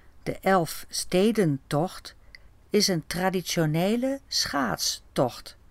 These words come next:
in de winter langs elf steden, elf stadjes in Friesland. Ze starten in Leeuwarden en schaatsen dan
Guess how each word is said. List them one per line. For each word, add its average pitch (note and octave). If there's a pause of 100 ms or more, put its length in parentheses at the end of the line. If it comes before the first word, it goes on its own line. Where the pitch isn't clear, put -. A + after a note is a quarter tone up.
(280)
in D#3+
de C#3+
winter D#3+ (640)
langs D#3+
elf G#3+ (260)
steden, D#3 (300)
elf A3 (300)
stadjes - (340)
in E3
Friesland. D3 (960)
Ze -
starten -
in E3
Leeuwarden F3+ (640)
en -
schaatsen A#3 (140)
dan G3